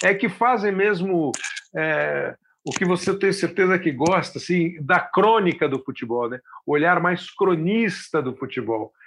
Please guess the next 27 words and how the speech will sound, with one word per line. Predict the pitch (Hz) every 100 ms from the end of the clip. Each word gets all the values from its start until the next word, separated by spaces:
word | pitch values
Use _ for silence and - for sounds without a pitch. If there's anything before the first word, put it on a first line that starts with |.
| - - _
que | 214 208 170 92 - - -
não, | 156 160 196 233 214 151 110 101 _ - -
em | 143 - 143 113 113 135 151 151 - -
momento | 156 165 156 214 220
algum, | 190 135 110 190 233 143
descarta | 110 156 - - 175 214 190 131 - - - -
a | -
competitividade, | - 135 143 - 123 135 117 101 101 123 123 107 95
a | 92
ciência, | - - 101 117 131 127 113 - 104 95 _ _ - - _
é, | 107
a | 104 101 101
luta | 117 143 143
pelo | 139 120
título, | - 147 - - _ _ _ 269
mas | 285
que | -
bota | 294 302 392
um | 381
pouquinho | 240 - 247 285
de | 247
poesia | - 262 214 139 135 247 233
nessa | 202 190 269
prosa | - 180 196 143 127
aí, | 143 160
porque | 160 - -
é, | 294 294 233